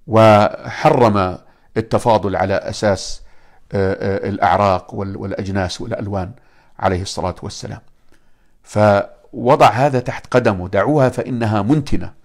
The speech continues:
إنك امرئ فيك جاهلية"، لما قال لبلال: "يا ابن السوداء"، آه، أبو ذر. فإلغاء شعائر الجاهلية وشعاراتها،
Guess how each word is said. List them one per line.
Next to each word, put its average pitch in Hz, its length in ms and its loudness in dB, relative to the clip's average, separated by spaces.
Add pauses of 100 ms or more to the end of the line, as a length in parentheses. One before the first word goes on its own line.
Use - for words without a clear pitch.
(400)
إنك 120 300 2
امرئ 123 340 2
فيك 117 280 -2
جاهلية"، 107 520 2
لما 95 240 -6
قال 95 220 -6
لبلال: 92 360 -10
"يا 92 40 -12
ابن 90 140 -14
السوداء"، - 440 -16 (880)
آه، 95 180 -2
أبو 95 160 -4
ذر. 98 220 -6 (540)
فإلغاء 101 720 2
شعائر 110 460 -2
الجاهلية 98 560 -4
وشعاراتها، 95 800 -6